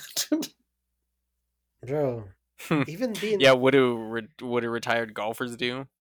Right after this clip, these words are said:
Speaker 3: They golf.
Speaker 2: even being the people doing those lawns, bro. Could you imagine? You're just like, if you're in landscaping, that's like the freaking Olympics of
Speaker 3: That's some real
Speaker 2: landscaping.
Speaker 3: beaner shit of you to say right
Speaker 2: I
Speaker 3: there.
Speaker 2: can't help it, bro. That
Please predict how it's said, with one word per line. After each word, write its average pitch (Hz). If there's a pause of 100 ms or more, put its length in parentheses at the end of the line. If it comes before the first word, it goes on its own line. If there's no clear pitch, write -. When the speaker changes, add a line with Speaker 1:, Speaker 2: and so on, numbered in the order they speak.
(120)
Speaker 3:
They 107
golf. 104
Speaker 2:
even 202
being 214
the 175
people 202
doing 185
those 175
lawns, 123
bro. 123
Could 170
you 208
imagine? 196 (640)
You're 185
just -
like, 147 (720)
if -
you're 214
in 170
landscaping, 202
that's 196
like 135 (280)
the 156
freaking 185
Olympics 175
of 185
Speaker 3:
That's 254
some 214
real 175
Speaker 2:
landscaping. 165
Speaker 3:
beaner 160
shit 147
of 120
you 123
to 120
say 120
right 110
Speaker 2:
I - (160)
Speaker 3:
there. 214
Speaker 2:
can't 202
help 180
it, 226
bro. 262
That 277